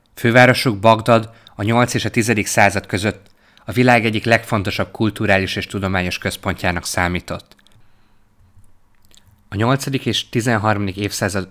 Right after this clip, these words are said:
közötti időszakot az iszlám aranykorának is szokás nevezni. Erre a néhány évszázadra az iszlám világ katonai, gazdasági és kulturális fölénye volt jellemző a nyugattal szemben, hiszen a muszlim kultúra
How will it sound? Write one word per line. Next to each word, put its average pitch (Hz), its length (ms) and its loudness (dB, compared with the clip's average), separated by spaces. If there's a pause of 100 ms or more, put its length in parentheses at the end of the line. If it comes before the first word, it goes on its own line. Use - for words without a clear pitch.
közötti 101 420 -4
időszakot 101 460 -4
az 90 100 -10
iszlám 104 380 -6
aranykorának 95 680 -4
is - 80 -10
szokás - 380 -6
nevezni. 90 520 -6 (680)
Erre 127 240 2
a 131 40 6
néhány 117 380 0
évszázadra 101 640 0
az 95 140 -2
iszlám 101 360 -4
világ 95 260 -4
katonai, 110 480 -2
gazdasági 98 680 -2
és 92 180 -6
kulturális 107 540 -6
fölénye 98 400 -6
volt 87 240 -6
jellemző 95 400 -2
a 92 60 -4
nyugattal 95 460 -4
szemben, 92 480 -6 (580)
hiszen - 200 -4
a 117 40 0
muszlim 127 420 -2
kultúra 101 640 -2